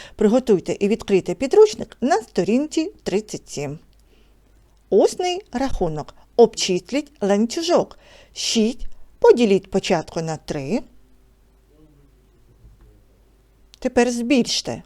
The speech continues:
у вісім разів. Результат поділіть на чотири.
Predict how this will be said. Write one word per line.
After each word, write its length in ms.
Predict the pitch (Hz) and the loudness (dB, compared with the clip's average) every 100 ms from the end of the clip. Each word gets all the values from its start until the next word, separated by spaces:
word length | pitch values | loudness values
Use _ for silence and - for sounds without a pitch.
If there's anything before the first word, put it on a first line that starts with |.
| _ | _
у 120 | 269 | 0
вісім 420 | 247 226 - 156 160 | 4 2 0 -8 -4
разів. 520 | 165 - 165 165 294 _ _ _ _ _ _ _ _ _ _ _ _ _ _ _ _ _ _ _ _ _ _ _ _ - - - _ _ - - | -6 -6 -6 -4 -6 _ _ _ _ _ _ _ _ _ _ _ _ _ _ _ _ _ _ _ _ _ _ _ _ -20 -20 -20 _ _ -20 -4
Результат 760 | 202 202 175 151 - 277 330 _ - | -2 0 -2 -4 2 2 0 _ 0
поділіть 500 | 240 190 165 208 226 | 0 2 0 -2 -4
на 100 | 302 | -6
чотири. 580 | - 403 302 277 269 | 0 0 2 0 0